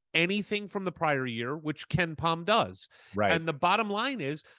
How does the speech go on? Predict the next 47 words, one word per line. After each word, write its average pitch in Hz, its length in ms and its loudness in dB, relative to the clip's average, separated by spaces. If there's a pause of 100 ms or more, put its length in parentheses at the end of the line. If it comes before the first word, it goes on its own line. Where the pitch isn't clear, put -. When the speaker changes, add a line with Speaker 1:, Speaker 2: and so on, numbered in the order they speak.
(100)
Speaker 1:
that 175 160 -2
our 170 140 2
defense 165 640 -4
has 135 260 -2
not 135 320 0
been 170 180 0
very 143 300 4
good 185 240 2
this 160 260 -6
year. 90 180 -12
It 123 100 -2
has 131 200 0 (260)
certainly 247 440 0
not 185 320 -2
been 160 240 2 (120)
elite 143 520 -2
or 143 200 0
anywhere 165 300 2
close - 360 -4
to - 80 -8
what 139 180 0
we 135 100 -4
thought 151 320 0
it 135 100 -10
was 117 160 -6
going 104 280 -6
to 101 60 -10
be. 110 200 -6 (200)
And 156 120 0
it 156 100 0
hasn't 208 400 -2
been 180 140 -2
as 147 140 -6
good 147 360 0 (300)
as 131 180 -2
the 143 100 -4
narrative 143 580 2
that 123 140 -8
was 127 160 -8
told 107 500 0 (220)
about 127 260 2
Indiana 110 420 -4
defense. 98 540 -8 (340)
And 180 140 -2
the 190 140 -6
offense 196 560 -2 (200)
is 143 160 -6